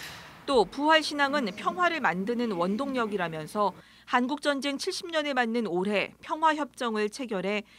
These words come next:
한반도의 항구적 평화의 길, 역사적 부활의 길이 열리길 염원했습니다. 예장통합총회는 일상이 위협받고 경제적 위기가 고조되는 현실 속에서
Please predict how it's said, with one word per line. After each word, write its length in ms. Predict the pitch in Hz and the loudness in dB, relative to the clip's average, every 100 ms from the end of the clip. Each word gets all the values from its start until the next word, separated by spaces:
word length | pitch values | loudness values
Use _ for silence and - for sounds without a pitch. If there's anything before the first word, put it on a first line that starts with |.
| - - | -20 -2
한반도의 680 | - 285 285 247 262 208 139 | 2 4 2 2 2 2 0
항구적 560 | - 277 262 262 262 - | -4 -4 -4 -2 -2 -2
평화의 520 | 247 269 262 202 175 | -4 -2 -2 -2 -2
길, 300 | 190 151 - _ _ | -2 -4 -6 _ _
역사적 560 | 185 196 233 220 233 233 | 0 2 0 2 0 -2
부활의 480 | - 233 277 262 247 | -6 0 2 2 0
길이 260 | 226 220 | -4 -2
열리길 480 | 170 170 170 196 214 | 0 0 -4 -6 -2
염원했습니다. 920 | 170 185 208 170 - 151 123 117 107 - _ _ _ _ _ _ - - | 0 0 -2 -6 -10 -14 -14 -12 -12 -14 _ _ _ _ _ _ -20 -6
예장통합총회는 1040 | 202 240 302 320 285 269 269 262 233 277 247 - - - | 0 2 2 2 0 2 -2 0 0 0 -2 -8 -14 0
일상이 440 | 285 285 320 320 | 0 2 0 0
위협받고 800 | 220 254 269 240 220 - 214 156 | 0 0 2 0 -2 2 4 4
경제적 480 | - 226 233 226 202 | 0 -2 0 0 -2
위기가 420 | 220 220 254 247 | -2 -2 2 2
고조되는 600 | - 247 269 262 240 247 | 2 -2 -2 -2 0 0
현실 320 | 277 254 254 | -2 -4 -6
속에서 560 | 226 185 185 175 220 | -6 -6 -4 -2 2